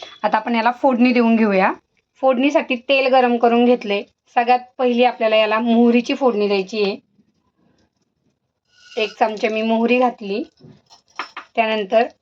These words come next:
एक चमचा आपल्याला याच्यात जिरं घालायचं आहे. आता याला चांगलं तडतडून द्यायचं आहे आपल्याला. जिरे आणि मोहरी चांगली तडतडून झाली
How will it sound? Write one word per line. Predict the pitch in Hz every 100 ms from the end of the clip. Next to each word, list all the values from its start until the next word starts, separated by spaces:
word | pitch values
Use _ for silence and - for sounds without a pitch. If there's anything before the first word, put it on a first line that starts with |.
| _
एक | - 214 -
चमचा | 226 233
आपल्याला | 220 226
याच्यात | 220 208 208
जिरं | 180 233 233 269
घालायचं | 254 202 190 -
आहे. | 202 359 - _ _ _ _ _ _
आता | 214 226
याला | 220 226
चांगलं | 226 226 220 233 -
तडतडून | 247 254 254 269
द्यायचं | 262 226 226
आहे | 208
आपल्याला. | 196 196 233 381 _ _ _ _ _ _ _ _ _ _ - - - - _ _ _ _ - 190
जिरे | 247 254
आणि | 277 240
मोहरी | 233 233 233 226 302 - -
चांगली | 214 214 214
तडतडून | 220 196 214 208 220
झाली | 240 220